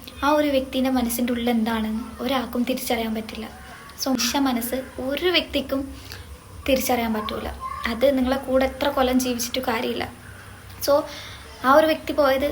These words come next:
അങ്ങോട്ട് പോവട്ടെ, താൻ എന്തിനാടോ വിഷമിക്കുന്നേ? തനിക്ക് ഇതിനേക്കാൾ ബെറ്റർ ആയിട്ടുള്ള പേഴ്സൺ വരും. And one more thing, ഒളിച്ചോടി പോയ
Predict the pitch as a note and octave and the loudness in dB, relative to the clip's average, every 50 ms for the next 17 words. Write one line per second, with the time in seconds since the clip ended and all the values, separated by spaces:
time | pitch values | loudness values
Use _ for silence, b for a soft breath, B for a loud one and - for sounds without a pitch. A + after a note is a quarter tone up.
0 | - - A#3 A#3 C#4+ - - - - C#4+ B3+ A3+ A3+ A3+ C4 C4 C4 - C#4+ C4 | -2 -4 -6 -4 -4 -4 -2 2 4 6 6 6 6 6 6 4 6 6 6 6
1 | G3+ - - - - - C#4+ D4 D#4 D4+ D4 C#4+ C#4 C4+ C4+ C4+ B3+ A#3 A3+ - | 6 4 -2 -8 -4 -2 0 2 2 2 2 2 2 2 4 2 2 2 0 -2
2 | - A3+ G#3 - A3+ G3+ G3+ G#3+ A#3 A#3+ - B B B B B B - B3+ B3 | -2 -4 -4 -4 -4 -4 -4 -4 -6 -10 -12 B B B B B B -6 -4 -4
3 | B3+ A#3+ - - F#4 F#4 - - - - - - - C#4 B3+ C#4 D4 D4+ D4 D4 | -2 -4 -2 0 0 0 0 -2 -6 -14 -18 -10 -6 -4 0 2 2 2 2 4
4 | E4+ E4 E4 D4+ D4+ C#4+ D4 - D4 D4 C#4+ C#4+ C#4+ C#4+ C4+ C#4 C4 B3+ C4 C#4 | 2 2 4 4 2 2 2 2 2 2 4 2 2 0 2 2 2 2 2 2
5 | C4 B3+ B3+ A#3+ A#3+ A3+ - - B B B B B B B B - A#3+ A#3+ A#3+ | 4 6 6 6 4 2 -2 -8 B B B B B B B B 2 2 4 4
6 | A#3 A#3 A#3+ B3 B3 B3+ C4+ C#4 C4+ C#4+ C4 B3+ C#4 - B B B B B B | 4 4 4 4 6 6 4 4 4 4 2 2 2 0 B B B B B B
7 | - - B3 B3 B3 A#3+ - - C#4+ C#4+ D4 D4 C#4+ C#4+ | -4 -2 0 2 2 0 2 2 2 2 2 4 6 6